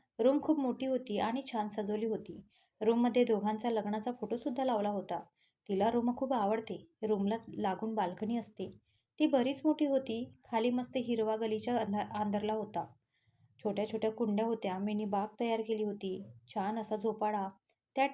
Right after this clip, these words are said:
टेबल आणि दोन खुर्च्या. मस्त वाटत होतं. घरच्या मागच्या बाजूला शेती होती, त्यामुळे प्रसन्न वाटत होतं.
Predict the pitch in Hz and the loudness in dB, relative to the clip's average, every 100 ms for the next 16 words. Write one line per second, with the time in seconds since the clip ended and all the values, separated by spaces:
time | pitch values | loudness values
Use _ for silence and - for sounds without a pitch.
0 | 269 226 240 247 254 240 240 240 226 202 | 2 2 4 2 0 0 0 0 -4 -2
1 | 185 170 220 - - 247 208 202 208 208 | -4 -4 -6 -6 -2 -2 -2 -4 -4 -4
2 | 196 190 - 208 202 - 202 202 175 190 | -2 -4 -2 -2 -2 -4 -4 -4 -4 -4
3 | 202 - 220 214 190 190 _ _ _ _ | -4 -2 -2 -2 -8 -8 _ _ _ _
4 | 214 208 202 190 - _ - 233 247 247 | -4 -2 -2 -2 -6 _ 0 2 4 2
5 | 240 196 190 202 226 233 196 185 180 - | 0 -2 -4 -4 -2 -2 -2 -4 -6 -6